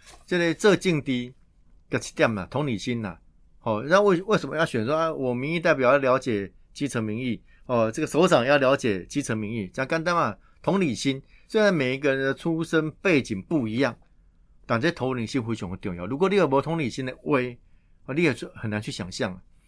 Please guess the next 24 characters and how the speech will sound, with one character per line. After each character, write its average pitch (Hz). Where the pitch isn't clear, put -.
哦， 127
过 196
去 143
咱 160
看 170
到 135
讲 147
马 139
前 113
总 127
统、 113
马 107
英 135
九 120
前 107
总 113
统， 98
伊 147
做 185
市 127
长 165
的 139
时 123
阵， 131